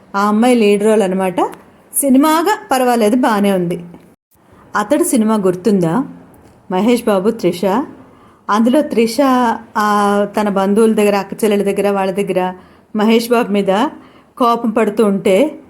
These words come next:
"ఇవన్నీ మా దగ్గరే, వాడు కనిపిస్తే నువ్వేం అనలేవు" అంటారు. అంటే త్రిష అంటుంది, "ఏం చేయనే, వాడు బాగుంటాడు మరి" అంటుంది. ఈ దొండకాయల విషయంలో నాది అదే పద్ధతి అండి.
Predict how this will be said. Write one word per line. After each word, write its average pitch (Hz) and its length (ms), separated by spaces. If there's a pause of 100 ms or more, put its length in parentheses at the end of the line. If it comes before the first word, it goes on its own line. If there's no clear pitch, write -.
(300)
"ఇవన్నీ 233 500
మా 220 280
దగ్గరే, 240 440
వాడు 220 240
కనిపిస్తే 220 480
నువ్వేం 233 460
అనలేవు" 226 360
అంటారు. 196 420 (1120)
అంటే 226 200
త్రిష 254 300
అంటుంది, 208 580 (320)
"ఏం 254 300
చేయనే, 254 480
వాడు 214 200
బాగుంటాడు 247 640
మరి" 233 360
అంటుంది. 202 440 (720)
ఈ 247 120
దొండకాయల 233 680
విషయంలో 254 680
నాది 226 380
అదే 220 320
పద్ధతి 220 400
అండి. 185 240